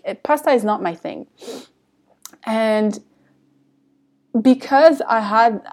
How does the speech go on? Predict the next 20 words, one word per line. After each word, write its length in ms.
that 260
minimum 440
of 100
awareness, 520
I 80
was 140
like, 240
"Well, 440
isn't 300
that 200
interesting?" 560
But 200
my 180
whole 360
body 320
was, 180
like, 240
fiending, 680
like, 180
really 880